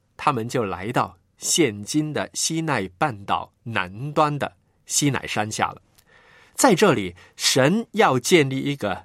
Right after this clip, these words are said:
新的群体，他要以色列人从万民当中呢，分别出来，成为属神的圣洁的子民，也要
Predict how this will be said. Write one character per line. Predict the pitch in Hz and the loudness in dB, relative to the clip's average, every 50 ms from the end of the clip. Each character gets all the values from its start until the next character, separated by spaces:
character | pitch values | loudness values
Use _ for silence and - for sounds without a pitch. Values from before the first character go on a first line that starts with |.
| _ _ _ | _ _ _
新 | - - - - 185 185 175 175 | -4 -2 0 0 0 0 0 -2
的 | 135 95 | -4 -4
群 | - - - 85 82 92 | -4 -6 -10 -10 -10 -12
体， | 107 - - - - _ _ _ _ _ _ _ _ _ _ _ _ _ _ | -12 -14 -14 -16 -16 _ _ _ _ _ _ _ _ _ _ _ _ _ _
他 | - - 135 135 | 0 0 0 2
要 | 139 135 123 117 110 110 - | 2 2 2 2 2 0 -2
以 | - 127 104 95 | -6 -6 -4 -2
色 | - - 143 | 0 2 2
列 | 131 135 127 | 2 2 2
人 | 110 101 104 95 98 117 147 165 - | 0 -2 -4 -6 -4 -4 -6 -6 -6
从 | - - 104 104 113 127 151 | -6 -8 -6 -6 -6 -2 0
万 | 196 185 139 | 0 0 0
民 | 104 95 98 113 143 | -2 -4 -8 -8 -4
当 | 147 175 170 170 180 | -2 0 0 0 -2
中 | 175 - 175 170 165 | -2 -2 -2 -2 -4
呢， | 156 98 - _ _ _ _ _ _ | -4 -6 -8 _ _ _ _ _ _
分 | - - - 240 240 240 220 | -4 0 2 2 2 2 0
别 | - 98 104 117 | 0 0 -2 -2
出 | - - - 143 | -2 -4 -4 -4
来， | 117 85 82 98 117 - _ _ _ _ _ _ | -2 -2 -4 -6 -10 -18 _ _ _ _ _ _
成 | - - - 113 123 160 190 185 | -8 -4 -4 -2 -2 -2 -2 -2
为 | 139 104 107 120 143 156 - | -2 0 0 0 -2 -4 -6
属 | - - - 123 107 104 | -8 -4 -4 -2 -2 -2
神 | 107 - - 107 117 147 165 | -4 -2 -2 -2 -2 0 2
的 | - 104 98 - - _ _ | 2 2 2 0 -4 _ _
圣 | - - - 208 170 131 113 | -6 -4 -2 -2 -2 -4 -6
洁 | - 101 98 107 | -6 -6 -6 -6
的 | 113 107 | -6 -6
子 | 92 - - 98 85 | -6 -6 -6 -8 -8
民， | 82 82 80 85 104 - _ _ _ _ _ _ _ _ - | -10 -12 -12 -14 -14 -16 _ _ _ _ _ _ _ _ -2
也 | 107 113 107 98 104 117 | 2 2 4 4 2 2
要 | 143 170 151 110 104 - | 2 2 2 2 0 -6